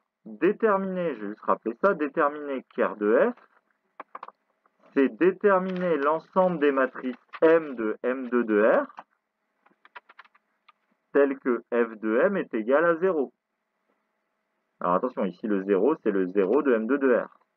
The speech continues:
Donc je dois déterminer les, les matrices dont l'image fait la matrice nulle. Est-ce que vous êtes d'accord avec ça ? Donc là, je vais vous faire une méthode de résolution que j'appelle, euh, plutôt espace vectoriel. On n'a pas,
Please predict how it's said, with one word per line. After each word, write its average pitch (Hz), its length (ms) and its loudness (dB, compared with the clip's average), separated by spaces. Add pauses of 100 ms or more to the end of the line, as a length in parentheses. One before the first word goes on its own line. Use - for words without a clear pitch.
(800)
Donc 107 140 -2
je 117 100 2
dois 127 180 4
déterminer 170 680 0
les, 131 240 0
les 120 180 -4
matrices 123 440 -4
dont 165 140 2
l'image 143 440 0 (140)
fait 175 100 -2
la 156 120 2
matrice 139 320 -4
nulle. 131 260 -6 (640)
Est-ce 101 140 -6
que 123 80 0
vous 123 60 4
êtes 120 60 -4
d'accord 135 300 4
avec 143 180 2
ça ? 98 200 -6 (1600)
Donc 127 180 2
là, 220 140 4
je 196 60 -4
vais 185 80 0
vous 165 80 -2
faire 196 160 0
une 170 100 -4
méthode 170 300 -2
de 165 80 0
résolution 151 600 -2
que - 140 -18
j'appelle, 202 480 0 (160)
euh, 110 380 -2
plutôt 214 240 4
espace 170 320 0
vectoriel. 165 600 -4 (220)
On 147 140 -6
n'a 139 120 2
pas, 160 520 4